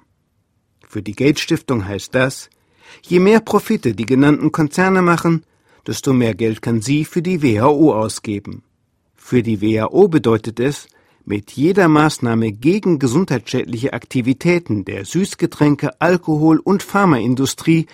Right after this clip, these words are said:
würde die W H O die Gates-Stiftung daran hindern,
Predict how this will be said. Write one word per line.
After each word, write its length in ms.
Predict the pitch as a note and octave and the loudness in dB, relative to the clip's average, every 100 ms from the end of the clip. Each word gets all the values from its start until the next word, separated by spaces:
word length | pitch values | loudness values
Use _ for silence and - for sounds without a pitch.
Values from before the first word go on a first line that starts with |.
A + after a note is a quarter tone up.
| - - - | -16 -20 -12
würde 340 | C#3 F#3 G#3+ F3 | 4 4 4 0
die 180 | D#3 | 2
W 180 | D3+ D3 | 6 6
H 60 | C#3 | 4
O 280 | - B2+ C3 | 2 2 2
die 200 | C#3 B2 | 0 0
Gates-Stiftung 800 | D3 D3+ - - B2 - B2+ A2+ | 4 4 2 -6 -6 -2 -2 0
daran 340 | C3 D#3 E3 | 0 0 0
hindern, 500 | C3 C3 C3 C3 C3+ | 0 0 2 2 0